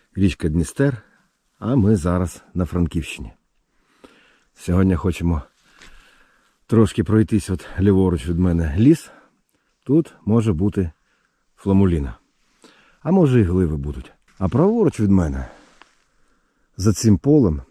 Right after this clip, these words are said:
там, якщо видно буде на камеру, там є хвойна посадка. Там можуть бути гігрофори. Ну, сподіваюсь, ми знайдемо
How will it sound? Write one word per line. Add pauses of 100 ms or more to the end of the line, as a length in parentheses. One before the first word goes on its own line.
(140)
там,
якщо
видно
буде
на
камеру, (880)
там
є (460)
хвойна
посадка. (560)
Там
можуть
бути (580)
гігрофори. (1300)
Ну,
сподіваюсь,
ми (500)
знайдемо